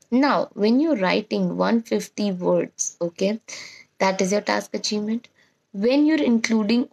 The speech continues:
all the three bullet points, that is your task achievement. When you're writing the purpose properly, that is your task achievement, because the examiner knows that you've understood the question, you're answering exactly what is asked,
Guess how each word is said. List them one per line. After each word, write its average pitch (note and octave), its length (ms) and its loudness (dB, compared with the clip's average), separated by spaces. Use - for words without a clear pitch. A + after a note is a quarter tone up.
all G3 180 2
the A3 160 0
three A3+ 300 0
bullet G3 500 -2
points, - 480 -6
that F3+ 260 -2
is F#3+ 60 -4
your G#3+ 120 2
task G3+ 320 -4
achievement. G#3 520 -6
When G#3+ 200 2
you're C4 160 4
writing A3+ 480 2
the A#3+ 100 2
purpose G3+ 1000 -2
properly, G3+ 640 0
that F#3 240 0
is G3 80 0
your G3+ 80 2
task F3+ 320 -2
achievement, G3 400 0
because F#3+ 220 -4
the F#3+ 200 -4
examiner F#3 640 -2
knows G3+ 460 2
that - 180 -2
you've F#3+ 140 0
understood F3+ 440 -4
the - 80 -4
question, C#4 460 0
you're G3 180 0
answering F3 440 -2
exactly F3 460 -10
what E3+ 200 -6
is F#3+ 100 -4
asked, C#4 240 0